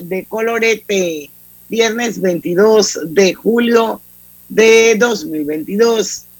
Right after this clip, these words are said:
Son las cinco y un minuto de la tarde y vamos a dar inicio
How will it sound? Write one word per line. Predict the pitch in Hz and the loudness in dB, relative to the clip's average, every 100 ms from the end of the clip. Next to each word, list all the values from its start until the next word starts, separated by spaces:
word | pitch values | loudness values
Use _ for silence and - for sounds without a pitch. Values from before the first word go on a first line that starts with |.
| _ _ - | _ _ -20
Son | - 165 175 | -10 -6 -2
las | 185 180 165 | 0 0 -2
cinco | 269 277 214 240 | -2 -2 0 0
y | 233 | -2
un | 233 | -4
minuto | 214 208 214 202 | -4 -6 -4 -4
de | 185 | -2
la | 160 | -4
tarde | 165 202 220 233 247 185 | -2 -2 -2 -2 -4 -6
y | 170 | -8
vamos | 160 180 | -10 -10
a | 165 | -10
dar | 147 | -10
inicio | 170 202 185 196 | -10 -10 -6 -6